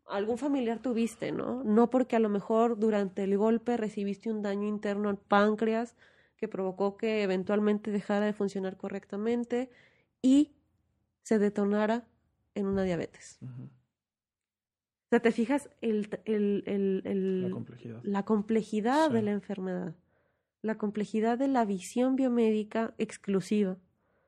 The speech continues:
Speaker 1: eh, y todo lo que provocó, o sea, provocó veintiocho años que fueron lo que él cursó de vida como persona lesionada.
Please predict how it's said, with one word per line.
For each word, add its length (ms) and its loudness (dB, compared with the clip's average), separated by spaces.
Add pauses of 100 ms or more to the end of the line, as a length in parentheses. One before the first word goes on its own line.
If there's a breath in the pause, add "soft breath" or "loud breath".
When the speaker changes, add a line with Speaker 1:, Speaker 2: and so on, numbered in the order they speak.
(1400)
Speaker 1:
eh, 260 -2
y 120 -2
todo 300 2
lo 180 2
que 120 -8
provocó, 400 -4
o 80 -2
sea, 180 -4
provocó 720 -4 (600)
veintiocho 1400 -2
años 300 2
que 80 -8
fueron 240 -4
lo 140 -4
que 160 -4
él 120 0
cursó 600 -4
de 160 -4
vida 320 -4
como 640 -8 (140)
persona 400 -2
lesionada. 560 -4